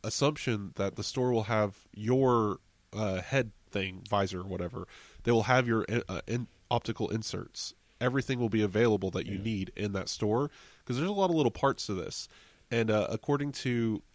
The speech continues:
Speaker 1: um, gosh, I, I've lost track of rumors. It appears that, uh,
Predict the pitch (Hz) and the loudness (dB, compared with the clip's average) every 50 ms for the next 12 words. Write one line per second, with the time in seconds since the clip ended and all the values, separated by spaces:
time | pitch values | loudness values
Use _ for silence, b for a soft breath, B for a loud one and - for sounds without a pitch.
0 | _ - 107 104 98 95 92 92 95 98 101 139 _ _ _ _ _ _ _ _ | _ -2 0 0 0 0 -2 -4 -8 -10 -12 -14 _ _ _ _ _ _ _ _
1 | _ _ - - 101 98 95 - - - - 104 - - _ - 107 - - 104 | _ _ -8 -4 -4 -4 -4 -4 -8 -8 -8 -8 -10 -8 _ -10 -6 -2 0 -2
2 | 98 - - 107 90 - - 87 104 107 107 98 92 92 92 - b b b b | 0 0 -2 -4 -4 -4 -4 -4 -2 -2 -2 0 -2 -4 -4 -8 b b b b
3 | b b b b - 123 117 - - 151 160 156 139 135 120 107 - - 110 107 | b b b b -2 -2 -2 0 2 2 2 2 4 4 4 4 2 2 2 2
4 | 104 98 92 | 2 2 0